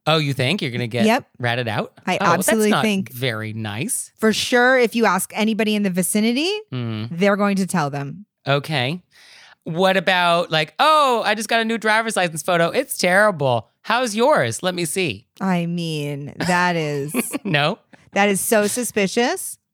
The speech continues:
Speaker 1: Okay. What about a conversation where you're like, "Hey, did you have any weird nicknames growing up?"
Speaker 2: I mean, it's just getting weirder. That's why I feel like it's just gonna, you know what I mean?
Speaker 1: <laughs> Now, what about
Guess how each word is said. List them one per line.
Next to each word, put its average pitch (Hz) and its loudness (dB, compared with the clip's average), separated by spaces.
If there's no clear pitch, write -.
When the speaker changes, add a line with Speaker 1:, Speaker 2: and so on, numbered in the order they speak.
Speaker 1:
Okay. 147 -4
What 180 2
about 196 4
a 196 -2
conversation 180 0
where 147 2
you're 147 4
like, 143 2
"Hey, 302 2
did 180 -4
you 202 4
have 202 4
any 208 0
weird 165 0
nicknames 226 -2
growing 247 0
up?" 277 -2
Speaker 2:
I 208 2
mean, 220 0
it's 202 -4
just 226 -6
getting 175 -2
weirder. 147 -2
That's 220 2
why 240 4
I 226 4
feel 247 2
like 226 2
it's 202 -2
just 269 -4
gonna, 262 2
you 294 2
know 339 4
what 330 2
I 311 0
mean? 269 0
Speaker 1:
<laughs> - -20
Now, 214 2
what 254 2
about 208 2